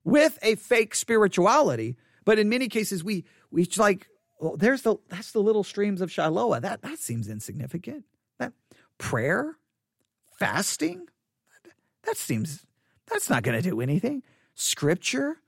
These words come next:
memorize scripture, read scripture, study scripture, love our enemy, turn the other cheek." Like, the-, these things seem foolish. That, that's the wisdom of God, which s-, seems ridiculous. Preaching, teaching, I,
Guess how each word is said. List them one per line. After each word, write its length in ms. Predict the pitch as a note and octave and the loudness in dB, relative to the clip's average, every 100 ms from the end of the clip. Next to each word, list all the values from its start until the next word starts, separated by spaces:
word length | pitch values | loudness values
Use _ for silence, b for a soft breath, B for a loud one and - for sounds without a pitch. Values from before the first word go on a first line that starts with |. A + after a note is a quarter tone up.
| _ _ _ _ _ - | _ _ _ _ _ -2
memorize 540 | C#3+ F3+ G#3+ A3 A3+ | 2 4 6 4 2
scripture, 400 | - A#3+ - B3+ | 0 -2 0 -2
read 300 | D3 D#3 F#3+ | 0 0 0
scripture, 380 | - A3+ - C4 | 2 2 2 -4
study 360 | - - F#3 | -2 0 2
scripture, 560 | G3 A3 A3+ - C4+ C4+ _ _ _ _ _ _ _ | 2 2 -2 -4 -8 -8 _ _ _ _ _ _ _
love 400 | - D3 F#3 F#3+ | -2 4 4 6
our 220 | G3+ G3 G3 | 6 6 6
enemy, 480 | G#3+ A3+ C4 C#4 - _ _ | 4 0 -2 -6 -10 _ _
turn 260 | - D#3 G3+ | -2 2 4
the 140 | G#3+ | 6
other 180 | A3 A3 | 6 6
cheek." 520 | G#3 G#3+ C4 D#4 - _ _ _ _ - | 4 2 0 -2 -6 _ _ _ _ -4
Like, 200 | F3 D#3+ B B | -2 -2 B B
the-, 160 | C4 | 0
these 260 | A3+ B3 C4+ | 2 0 0
things 240 | C#4 A#3 | 0 0
seem 280 | - A3+ G3+ | -2 -2 -2
foolish. 640 | - - B3 D4 G3+ - - b b | -4 -2 0 4 2 0 -8 b b
That, 140 | F3+ A#3 | -4 0
that's 220 | B3+ - | 0 0
the 100 | A#3+ | -2
wisdom 500 | E3+ C4 A3 A3+ A3 | 2 2 4 4 4
of 160 | D3+ | 2
God, 400 | - G#3 C#4 D3+ | 4 6 6 4
which 180 | D#3 G3 | 2 0
s-, 160 | - - _ _ | -2 -10 _ _
seems 440 | - - A3+ G3 F3+ | -10 -4 -2 -2 0
ridiculous. 580 | F3 A#3+ G#3 C3+ A#2 - | 0 0 0 -2 -8 -14
Preaching, 720 | - F#3+ B3+ - C#4 C#4 C#4 - _ - | -2 0 0 0 -2 0 -4 -8 _ -4
teaching, 640 | A3+ B3+ - D4 D4 D4+ - b b b b | -2 -2 -4 -2 -2 -4 -10 b b b b
I, 100 | F#3 | -2